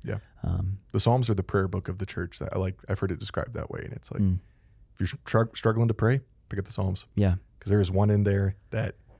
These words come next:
Speaker 1: covers every emotion, circumstance.
Speaker 2: Mm.
Speaker 1: Like, there,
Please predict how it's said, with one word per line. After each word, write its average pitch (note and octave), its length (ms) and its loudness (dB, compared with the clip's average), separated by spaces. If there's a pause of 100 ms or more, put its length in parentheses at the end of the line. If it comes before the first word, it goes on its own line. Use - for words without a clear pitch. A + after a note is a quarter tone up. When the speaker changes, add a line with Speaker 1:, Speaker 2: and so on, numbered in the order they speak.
(360)
Speaker 1:
covers F2 380 -2 (120)
every G2 340 2
emotion, G2 540 2
circumstance. F#2+ 800 0
Speaker 2:
Mm. E3 60 -8 (580)
Speaker 1:
Like, G#2 140 -6
there, F#2 240 -4